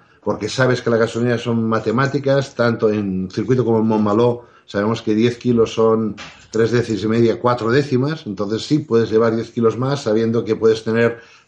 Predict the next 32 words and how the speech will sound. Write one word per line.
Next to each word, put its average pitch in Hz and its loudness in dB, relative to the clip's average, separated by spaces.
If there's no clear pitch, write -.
tres 117 0
o 110 -4
cuatro 113 0
décimas 113 0
en 110 -4
tu 110 -6
bolsillo. 98 0
Pero 101 4
más 127 0
que 135 2
esto, 156 -2
no, 113 2
no 117 2
vas 120 0
a 110 -4
poder 107 2
hacer. 110 0
Lo 104 -2
que 101 -6
intentas 120 0
es 117 -4
hacer 113 0
el 113 0
máximo 127 0
de 113 4
vueltas, 120 0
buscar 127 -2
la 117 0
fiabilidad 107 2
y 123 4
buscar 135 2
entender 139 2